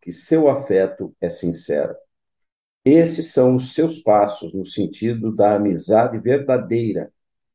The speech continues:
que você dá de bom grado. E eu posso dizer isso pra vocês com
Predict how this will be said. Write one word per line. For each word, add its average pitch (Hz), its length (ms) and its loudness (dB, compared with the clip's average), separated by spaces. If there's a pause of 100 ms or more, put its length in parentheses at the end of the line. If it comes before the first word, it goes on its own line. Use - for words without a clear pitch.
que 107 140 -4
você 104 640 2 (260)
dá 104 640 0
de 85 120 -8
bom 95 440 -4 (200)
grado. 76 440 -4 (1120)
E 151 540 2
eu 131 200 4
posso 156 280 2
dizer 117 320 0
isso - 160 -8
pra 98 120 0
vocês 92 540 -4
com - 340 -8